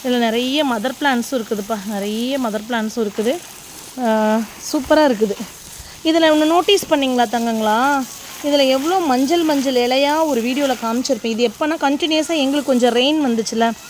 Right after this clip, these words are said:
அந்த சமயத்துல அவ்வளோ இருந்துச்சு இதுல மஞ்சள் கலர் லீஃப்.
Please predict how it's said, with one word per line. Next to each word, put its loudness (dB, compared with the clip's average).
அந்த 2
சமயத்துல 0
அவ்வளோ 0
இருந்துச்சு 2
இதுல 6
மஞ்சள் 2
கலர் 2
லீஃப். 0